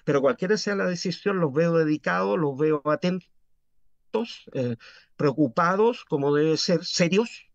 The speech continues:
serios de, de lo que estamos haciendo. Así que esa es la, un primer aporte, quedo a disposición de ustedes, si les parece, señora presidenta. Muchas gracias.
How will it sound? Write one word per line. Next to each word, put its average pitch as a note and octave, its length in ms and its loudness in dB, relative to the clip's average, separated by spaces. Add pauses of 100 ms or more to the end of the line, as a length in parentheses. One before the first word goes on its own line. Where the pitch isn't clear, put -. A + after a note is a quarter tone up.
(120)
serios F3 560 -4 (500)
de, B2+ 340 2
de C3+ 120 0
lo C3 80 2
que C3+ 60 -2
estamos C#3 340 -4
haciendo. G2 300 -8 (920)
Así C3 300 -6
que D3+ 300 -2 (180)
esa G3+ 300 -4
es A3+ 60 -2
la, F3 380 -2 (580)
un D#3 180 -6
primer E3 320 -2
aporte, F#3 580 -4
quedo E3+ 300 0
a - 20 4
disposición D3 540 -6
de B2 80 -6
ustedes, D#3+ 400 -4
si - 100 -8
les D3 100 -4
parece, D3 440 -6
señora C3 260 -2
presidenta. A#2+ 520 -4
Muchas C#3+ 280 -6
gracias. - 360 -10